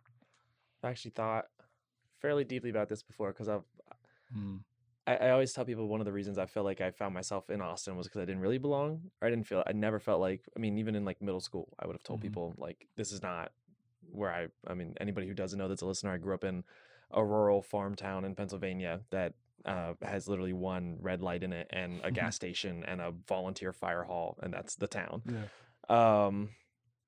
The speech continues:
Speaker 1: a few things. I mean, I feel like when I look at my direct nuclear family and then compare them to even some of my extended family or, like, the families of other people that I grew up there,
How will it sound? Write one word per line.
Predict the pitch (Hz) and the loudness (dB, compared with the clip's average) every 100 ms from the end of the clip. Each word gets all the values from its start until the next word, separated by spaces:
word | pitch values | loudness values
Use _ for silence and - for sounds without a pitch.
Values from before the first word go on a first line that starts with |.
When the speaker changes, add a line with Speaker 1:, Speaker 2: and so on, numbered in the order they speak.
| _ _ _ _ _ - | _ _ _ _ _ 6
Speaker 1:
a | 143 - | 6 6
few | - 196 | -2 4
things. | 175 127 | 6 6
I | 123 | 6
mean, | 127 | 6
I | 117 | 4
feel | 135 135 | 6 8
like | 123 117 - | 8 6 2
when | 120 120 | 2 4
I | |
look | 113 120 120 | 6 4 6
at | 120 104 - - _ _ _ - | 4 4 -6 -8 _ _ _ -4
my | 113 104 110 113 113 117 131 _ _ _ _ - | 0 2 4 4 2 0 -4 _ _ _ _ -4
direct | 117 104 101 - 113 | 0 4 4 2 -4
nuclear | 107 113 101 | 0 2 0
family | 98 98 104 113 117 - | 0 0 2 2 0 -2
and | 101 101 95 92 92 - _ _ _ _ _ _ _ | 0 0 0 -2 -4 -8 _ _ _ _ _ _ _
then | - 90 101 104 | -8 0 2 2
compare | 104 101 104 | -4 -2 0
them | 104 104 | 0 -2
to | - | -4
even | 95 98 | -4 -4
some | 95 117 | -2 -2
of | |
my | 107 90 | 0 -2
extended | 87 - 104 104 | -2 -2 0 0
family | 107 104 104 | 0 2 2
or, | 98 95 92 | 2 2 0
like, | 82 87 - | 0 -4 -6
the | |
families | 98 104 101 101 | -6 -4 -2 -2
of | 90 | -4
other | 90 | -6
people | 85 92 104 | -6 -4 -2
that | 95 | -2
I | |
grew | 87 90 85 | -4 -4 -4
up | 85 | -2
there, | 117 120 | 2 2